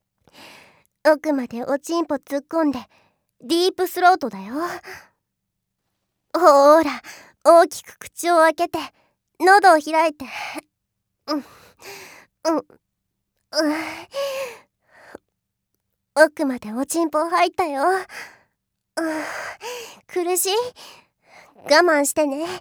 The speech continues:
すぐに射精してあげるからね。うん。行くよ。行っ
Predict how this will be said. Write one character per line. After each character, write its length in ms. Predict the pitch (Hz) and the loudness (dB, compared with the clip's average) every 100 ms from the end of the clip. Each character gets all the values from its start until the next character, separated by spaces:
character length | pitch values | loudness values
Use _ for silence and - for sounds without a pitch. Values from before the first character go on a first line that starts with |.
| - - _ _ _ _ _ - | -14 -20 _ _ _ _ _ -10
す 200 | - 339 | -4 -2
ぐ 100 | 311 | 0
に 120 | 247 | -2
射 220 | - 294 | -6 -4
精 240 | 339 320 | 2 2
し 60 | 359 | 4
て 60 | 370 | 2
あ 120 | 339 | 4
げ 140 | 349 | 2
る 80 | 381 | 0
か 120 | 370 | -4
ら 80 | 311 | -12
ね。 120 | 269 | -8
う 120 | 330 370 | -4 -4
ん。 20 | 403 605 571 - _ _ _ _ _ _ _ _ _ _ - 508 - 480 427 427 427 415 640 605 539 539 494 _ _ - | -4 -6 -8 -10 _ _ _ _ _ _ _ _ _ _ 2 4 4 0 0 0 0 2 2 2 -2 -6 -10 _ _ -20
行 80 | 330 | -8
く 100 | 359 | -2
よ。 160 | 359 | 0
行 40 | |
っ 0 | 381 | 0